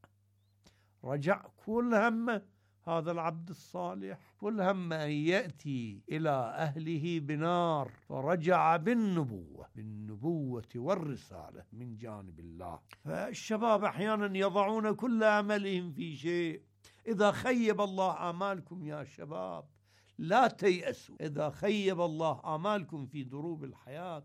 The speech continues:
لما تضع أملك في شيء، في دراسة، في تخصص، في شأن من شؤون الحياة، لما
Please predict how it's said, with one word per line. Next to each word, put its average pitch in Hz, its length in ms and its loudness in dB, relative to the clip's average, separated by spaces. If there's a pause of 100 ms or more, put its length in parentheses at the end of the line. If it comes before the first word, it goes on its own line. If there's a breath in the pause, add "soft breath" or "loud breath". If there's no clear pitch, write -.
(260 soft breath)
لما 160 340 -4
تضع 180 420 -4 (140)
أملك 165 420 -4 (100)
في 143 140 -16
شيء، 135 380 -16
في 175 240 -6
دراسة، 165 840 -2
في 151 260 -6
تخصص، 151 1160 -8
في 131 200 -12
شأن 160 320 -12
من 135 200 -12
شؤون 135 340 -14
الحياة، 165 840 -12
لما 185 600 0